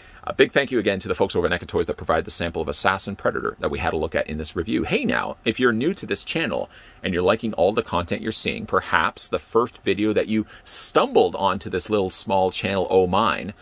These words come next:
was maybe the Assassin Predator, then welcome. Come on in, new subscriber. Make sure you hit that subscribe button down below, new subscriber.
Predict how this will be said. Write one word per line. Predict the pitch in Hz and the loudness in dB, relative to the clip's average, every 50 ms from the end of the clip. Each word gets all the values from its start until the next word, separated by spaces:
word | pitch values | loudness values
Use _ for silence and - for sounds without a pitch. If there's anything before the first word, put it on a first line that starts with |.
| - - - - - | -20 -20 -20 -6 0
was | - 113 95 | 2 2 4
maybe | 107 101 98 107 101 | 4 2 0 0 0
the | 90 98 98 87 | 0 2 2 2
Assassin | 87 - - - 98 95 98 - - 92 87 | 0 0 0 0 2 2 0 -2 -4 -6 -6
Predator, | - - 123 135 - 110 - 76 80 | -2 0 0 0 0 0 -2 -2 -2
then | 90 110 113 | -2 -2 0
welcome. | 110 113 131 175 - - 104 - 104 - - - - | 2 2 2 2 0 -2 -4 -6 -6 -12 -20 -10 -4
Come | - 139 131 | -2 0 2
on | 127 123 123 117 | 2 2 2 0
in, | 147 156 110 - - - - | -2 -6 -6 -8 -10 -6 -2
new | 98 104 107 104 95 | 0 2 2 2 2
subscriber. | - - - 92 - - - 110 107 117 120 - 71 - - - - - - - | 0 0 0 0 -2 -2 0 0 2 2 2 0 0 -2 -2 -8 -18 -20 -6 0
Make | - 135 175 - | 4 4 4 4
sure | - - 220 208 | 2 0 0 2
you | 180 143 127 | 2 0 0
hit | 117 - - 196 254 - - | -2 0 -2 -2 -2 -2 0
that | 139 110 - | -2 -2 -2
subscribe | - - - - - - - 123 104 95 87 | -2 -6 -4 -2 -2 -2 2 2 2 2 2
button | - 98 92 - 92 | 0 -2 -2 -2 -2
down | 90 90 87 87 | 0 0 0 0
below, | 85 90 90 85 82 | 2 4 4 4 2
new | 82 85 87 85 | 2 -2 -2 -2
subscriber. | - - - - - - 69 67 - 80 90 - | -2 -2 -2 -2 -2 0 0 0 0 -2 -4 -6